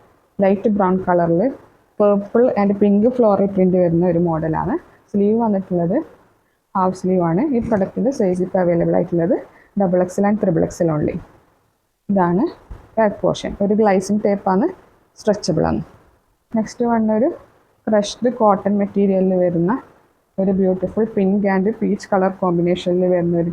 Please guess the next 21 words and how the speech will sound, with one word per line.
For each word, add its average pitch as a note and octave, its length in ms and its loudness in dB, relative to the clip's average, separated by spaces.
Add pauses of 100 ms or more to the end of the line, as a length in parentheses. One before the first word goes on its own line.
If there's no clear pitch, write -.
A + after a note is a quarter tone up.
ടോപ്പാണ്. D#3+ 400 -4 (420)
ഈ A#3 120 0
പ്രൊഡക്റ്റിൻ്റെ G3+ 480 0
സൈസ് F#3 280 2
ഇപ്പോൾ G3+ 160 -2
അവൈലബിൾ E3+ 380 0
ആയിട്ടുള്ളത് E3+ 380 -2 (520)
എക്സ് - 320 -6
എൽ F4 180 0
and G3 160 0
ഡബിൾ E3+ 220 0
എക്സ് F3 180 -8
എൽ E3 120 0
only. G#3 260 0
സ്ലീവ് A3 340 0
വന്നിട്ടുള്ളത് F3+ 520 -2 (500)
ഒരു A3 180 -2
പഫ് F#3+ 260 -2 (160)
മോഡൽ F#3+ 300 0
സ്ലീവാണ്. E3 480 0 (220)
എൻ്റെ G3 140 0